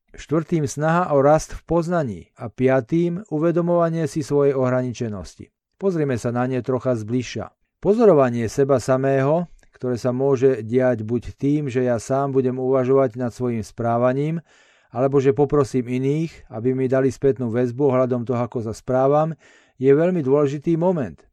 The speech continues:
Lebo faktom je, že nie vždy dokážeme vedome ustrážiť svoje správanie. A to je dobre. To, kto naozaj som, vidím nie na správaní, ktoré mám pod kontrolou,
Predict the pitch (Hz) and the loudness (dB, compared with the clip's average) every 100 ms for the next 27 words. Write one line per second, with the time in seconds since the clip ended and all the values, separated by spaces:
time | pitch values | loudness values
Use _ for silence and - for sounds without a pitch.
0 | _ _ _ _ 127 139 135 180 - 180 | _ _ _ _ -2 0 2 0 0 0
1 | 143 127 135 196 - 120 131 135 160 165 | 2 0 0 -2 -8 -2 0 0 -2 -2
2 | 139 151 202 135 135 143 135 123 135 135 | -2 -2 -2 0 -2 2 0 2 0 0
3 | 135 - 117 139 160 160 - 135 - 147 | -4 -6 0 0 2 -2 -4 -8 -2 0
4 | 147 139 139 147 151 139 151 151 160 131 | 0 -2 -4 -2 -2 -2 2 2 2 -2
5 | 90 - _ 117 117 180 170 147 101 78 | -6 -16 _ -10 -4 -2 0 -2 -4 -12
6 | _ _ _ _ 170 170 160 151 190 185 | _ _ _ _ -4 -2 -2 2 2 4
7 | 139 120 - 151 165 107 80 - 113 147 | 2 0 0 0 0 -4 -12 -16 -4 -2
8 | 151 143 156 190 160 120 - 123 127 135 | 0 0 0 0 0 -4 -2 0 2 2
9 | 127 120 101 127 127 127 120 120 139 175 | 0 -4 -4 -2 0 0 -2 -2 -2 -2
10 | 160 139 113 92 82 | 0 0 0 -4 -10